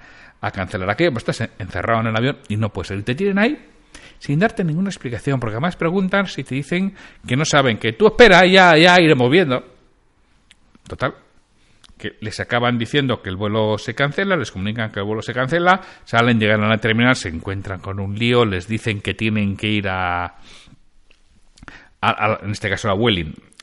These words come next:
a, a la terminal de Vueling, llegan una cola tremenda, y está diciendo, "Bueno, por lo menos me llevaron a un hotel, podré dormir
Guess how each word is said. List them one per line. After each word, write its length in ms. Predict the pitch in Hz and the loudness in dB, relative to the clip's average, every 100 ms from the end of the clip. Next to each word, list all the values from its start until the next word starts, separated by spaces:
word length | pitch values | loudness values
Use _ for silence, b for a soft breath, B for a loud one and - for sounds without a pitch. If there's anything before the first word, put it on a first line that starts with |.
| _ _ | _ _
a, 360 | 92 95 80 | -4 -2 -4
a 20 | 90 | -6
la 100 | 90 | -8
terminal 240 | 95 113 | -4 0
de 60 | 110 | 2
Vueling, 260 | 120 107 | 2 4
llegan 340 | 131 135 110 - 117 | 6 6 4 0 0
una 340 | 117 90 - | 2 0 -2
cola 460 | 117 107 92 76 B B B B _ | 0 0 2 -2 B B B B _
tremenda, 800 | 104 98 104 120 107 110 113 - B _ _ _ - - - - | -10 -6 -4 -4 -2 -2 -4 -6 B _ _ _ -20 -20 -20 -16
y 160 | 107 113 | -10 -10
está 440 | - - - 120 | -10 -20 -4 -2
diciendo, 260 | 117 98 90 | -2 -4 -6
"Bueno, 180 | 139 | -6
por 140 | - 78 | -8 -14
lo 80 | 69 | -8
menos 240 | 117 160 | -2 -2
me 80 | 127 | -2
llevaron 300 | 76 139 175 | -4 -4 -2
a 40 | |
un 80 | 151 | -2
hotel, 280 | 98 190 190 | -2 -4 -4
podré 260 | 104 113 | -6 -4
dormir 400 | 147 135 110 104 | -4 -6 -6 -10